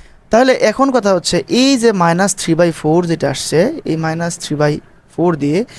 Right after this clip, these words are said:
আমরা কি করব? বলছিলাম যে এটা দিয়ে কিন্তু আমরা পুরা এটাকে আবারও গুণ করব। So, আসো মাইনাস থ্রি বাই ফোর দিয়ে আমরা এখন ওই টু এক্স স্কয়ারটাকে গুণ করি, গুণ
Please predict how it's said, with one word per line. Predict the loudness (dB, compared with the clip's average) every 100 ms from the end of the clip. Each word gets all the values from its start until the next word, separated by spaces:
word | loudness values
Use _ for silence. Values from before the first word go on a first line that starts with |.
| -20 -12
আমরা | -4 -2
কি | -2 0
করব? | 0 2 2 0 -8 -20 -8
বলছিলাম | 0 0 2 2
যে | 2
এটা | 2
দিয়ে | 2 2
কিন্তু | 2
আমরা | 2 0
পুরা | 0 2 4
এটাকে | 2 2 2
আবারও | 4 2 2
গুণ | 0
করব। | 0 0 -2 -6 -18 -20 -20 -6
So, | 0
আসো | 0 2
মাইনাস | 2 2 2 -2
থ্রি | -2 2
বাই | 2
ফোর | 2 0 0
দিয়ে | 2 2
আমরা | 2 2 0
এখন | 0
ওই | -2 0
টু | 0
এক্স | 2 0
স্কয়ারটাকে | -4 -2 0 -2 -2
গুণ | -4 -4
করি, | -6 -8 -10 _ _ _ -12
গুণ | -4 0 0